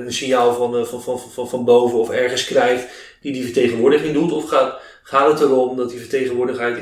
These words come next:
in jou zit en ook daar dus een plaats heeft en dat je daarmee aan de slag gaat? Dus gaat het niet om feitelijkheid, maar om de beleving. En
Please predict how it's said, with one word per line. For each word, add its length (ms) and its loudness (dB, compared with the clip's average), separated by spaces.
in 120 -10
jou 340 2
zit 540 -2
en 180 -4
ook 200 -2
daar 180 2
dus 360 -6
een 100 -10
plaats 320 4
heeft 260 0
en 260 -6
dat 160 -4
je 60 -4
daarmee 280 4
aan 100 -4
de 60 -6
slag 300 4
gaat? 320 -6
Dus 140 -10
gaat 160 0
het 120 0
niet 160 6
om 120 -8
feitelijkheid, 680 -4
maar 340 -8
om 160 -12
de 100 -6
beleving. 800 2
En 300 -8